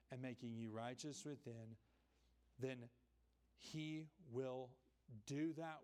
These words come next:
work and you'll look back and you'll say, "I'm not who I used to be. Things are different. I'm a little more like Jesus. I'm not where I ought to be, but I'm a little more like Jesus." And this fruit starts popping up in your life,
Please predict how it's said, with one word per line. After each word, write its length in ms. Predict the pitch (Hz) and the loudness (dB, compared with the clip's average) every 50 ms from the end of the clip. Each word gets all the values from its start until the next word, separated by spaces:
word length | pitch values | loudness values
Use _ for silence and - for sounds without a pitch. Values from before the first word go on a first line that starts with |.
| - 123 | -4 -2
work 260 | 120 120 120 113 110 - | -2 0 0 -2 -4 -6
and 120 | 117 110 | -6 -6
you'll 180 | 113 113 110 110 | -6 -6 -4 -4
look 220 | 117 123 127 - | -4 -4 -4 -4
back 220 | - 120 113 110 107 - - | -4 -2 -2 -4 -6 -8 -10
and 80 | 113 110 113 | -10 -10 -10
you'll 120 | 113 113 | -10 -8
say, 380 | 110 - - 117 113 113 110 107 _ - - - - - - - | -8 -6 -6 -6 -6 -8 -10 -14 _ -20 -20 -20 -20 -20 -14 -10
"I'm 100 | 127 110 | -8 -4
not 220 | 104 107 117 120 113 113 | -4 -2 -4 -4 -4 -4
who 80 | 120 | -6
I 120 | 120 123 120 | -6 -6 -6
used 340 | 120 120 120 113 - - | -8 -8 -8 -8 -8 -8
to 80 | - 127 | -8 -10
be. 200 | 110 110 120 113 110 107 104 - - - - - - - - - - - - - _ _ - - | -10 -12 -14 -16 -18 -20 -20 -20 -20 -20 -20 -20 -20 -20 -20 -20 -20 -20 -20 -20 _ _ -6 -2
Things 300 | 131 123 123 117 107 127 | -2 -2 -2 -2 -2 -2
are 100 | 139 123 | -2 -2
different. 460 | 113 120 107 - - - 113 113 - - - - - - - - - _ - - - - - - - - | -2 -4 -6 -6 -10 -14 -14 -16 -16 -20 -20 -20 -20 -20 -20 -20 -20 _ -20 -20 -20 -20 -20 -18 -10 -6
I'm 80 | 147 127 | -2 -2
a 80 | 123 | 0
little 300 | 127 131 139 151 160 160 | 2 2 2 2 2 0
more 200 | 151 151 151 151 | 0 0 0 2
like 260 | 151 147 147 151 139 | 2 2 0 -2 -4
Jesus. 340 | 107 117 113 110 107 101 107 | -6 -4 -4 -4 -4 -4 -4
I'm 100 | 123 123 | -4 -2
not 180 | 127 127 131 131 | -2 -2 -2 -2
where 140 | 135 135 135 | -2 0 0
I 60 | 139 | 0
ought 140 | 139 139 143 | -2 -2 -4
to 60 | 131 | -6
be, 300 | 107 110 110 110 107 104 - - _ - - - - - - - - | -8 -10 -10 -12 -14 -18 -20 -20 _ -20 -20 -20 -20 -20 -20 -6 -2
but 120 | - 135 | 0 2
I'm 140 | 127 120 113 | 2 0 0
a 60 | 113 | -2
little 260 | 113 117 123 127 131 127 | -2 -2 0 0 -2 -2
more 220 | 123 123 123 123 | -2 -2 -2 -2
like 220 | 123 127 127 127 | -4 -4 -6 -6
Jesus." 580 | 113 120 117 110 107 104 - 110 110 98 - - - - - - - | -6 -8 -6 -6 -6 -8 -8 -8 -8 -8 -10 -12 -14 -18 -20 -10 -6
And 160 | - 127 123 | -4 -2 -2
this 200 | 120 123 - - - - | -2 -4 -4 -6 -8 -4
fruit 280 | - 139 120 - - 117 | -2 -2 -2 -2 -4 -8
starts 340 | - - 127 127 120 - - | -8 -6 -6 -6 -6 -8 -12
popping 480 | - - 123 120 117 - 127 120 117 | -10 -6 -6 -6 -4 -4 -6 -4 -4
up 160 | 120 117 117 120 | -4 -4 -4 -6
in 80 | 123 123 | -6 -6
your 180 | 120 127 120 | -6 -6 -6
life, 420 | 110 110 107 110 107 104 101 - | -8 -10 -12 -14 -14 -16 -18 -20